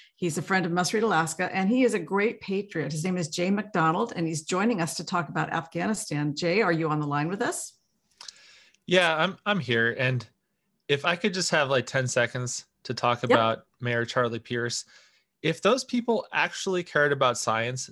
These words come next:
Speaker 2: they would know that ivermectin has been approved for use in humans for over thirty years for a wide range of applications internally and externally.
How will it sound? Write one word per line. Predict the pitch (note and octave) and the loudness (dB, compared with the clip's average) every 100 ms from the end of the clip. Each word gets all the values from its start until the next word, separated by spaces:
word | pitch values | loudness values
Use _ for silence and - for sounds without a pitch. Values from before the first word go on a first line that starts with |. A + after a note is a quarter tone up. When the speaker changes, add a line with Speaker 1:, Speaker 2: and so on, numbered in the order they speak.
| - | -4
Speaker 2:
they | C3 | 0
would | C3+ C3 | 2 0
know | C3 C3+ | 0 0
that | C3 | 2
ivermectin | - A#2+ B2 B2 B2 C3 A#2+ | 2 0 0 -2 -4 -4 -4
has | B2 | -6
been | A2 A#2 | -6 -8
approved | A2 - B2+ A#2+ | -8 -4 -4 -4
for | B2 | -4
use | A2+ A#2 - | -2 -4 -4
in | A2+ | -8
humans | A#2+ A#2 A2+ A#2 | -8 -8 -8 -8
for | - A2+ | -4 -4
over | G#2+ A2 | -2 -6
thirty | - B2 D#3+ | -4 -4 -2
years | B2 G2 G2+ - - _ _ _ | -4 -4 -6 -8 -10 _ _ _
for | - A#2+ | -4 -2
a | |
wide | A2 A#2+ C#3 | 2 2 2
range | D3 D3 | 0 -2
of | C3+ | 0
applications | C#3+ D#3 D3 B2 A#2 - A2+ | 0 0 -4 -2 -2 -4 -10
internally | - B2 B2+ D3 C#3+ D3 | -8 -8 -6 -4 -4 -4
and | C#3+ | -4
externally. | B2 A#2+ - A2 G2 G#2 A2+ | -6 -6 -6 -6 -6 -6 -8